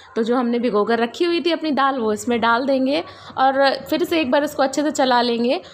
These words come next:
और पानी डालकर पका लेंगे। हाँ, आप जो रेगुलर दाल जैसे बनाते हैं, इसमें थोड़ा सा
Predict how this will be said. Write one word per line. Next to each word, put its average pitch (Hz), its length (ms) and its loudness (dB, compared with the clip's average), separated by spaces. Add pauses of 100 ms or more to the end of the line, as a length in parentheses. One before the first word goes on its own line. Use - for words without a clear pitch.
(160)
और 233 260 -2
पानी 254 200 0
डालकर 277 300 0
पका 247 340 0
लेंगे। 240 260 -2
हाँ, 254 400 0
आप 269 240 4
जो 311 120 2
रेगुलर 269 420 2
दाल 277 240 2
जैसे 285 240 -2
बनाते 240 460 0
हैं, 262 220 -2 (320)
इसमें 285 260 -2
थोड़ा 320 200 2
सा - 140 0